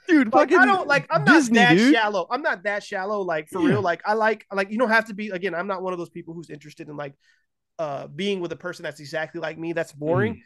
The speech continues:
Speaker 2: But I will say this, though. Like, if you, like, love Marvel, like, that is a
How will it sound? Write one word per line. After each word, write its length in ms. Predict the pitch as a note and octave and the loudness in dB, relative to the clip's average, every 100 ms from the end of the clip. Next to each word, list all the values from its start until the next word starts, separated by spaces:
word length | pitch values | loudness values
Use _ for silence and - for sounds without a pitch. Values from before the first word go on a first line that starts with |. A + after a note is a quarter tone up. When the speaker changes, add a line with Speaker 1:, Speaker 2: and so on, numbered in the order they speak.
| _ _ - | _ _ -2
Speaker 2:
But 220 | G3 G#3 | -2 0
I 100 | G#3 | 0
will 180 | A#3 C4 | 2 0
say 180 | - G3 | 0 -2
this, 300 | E3+ G3 - | -2 -2 -4
though. 180 | D3 C3+ | -10 -10
Like, 280 | C#3+ C#3 - _ - | -10 -12 -16 _ -14
if 160 | E3+ | -8
you, 160 | B3 F4+ | -4 0
like, 200 | D4 E3+ | 0 0
love 720 | D#3 F3 F3 F#3+ G3+ G#3+ A3+ G#3+ | -4 -4 -2 2 4 6 4 4
Marvel, 600 | A3 A#3 B3 A#3+ C4+ - | 4 6 4 2 -4 -4
like, 280 | F#3 F3 D#3 | -2 -2 0
that 200 | A#3 D4 | 0 0
is 180 | A3+ E3+ | -2 -6
a 180 | D3+ | -10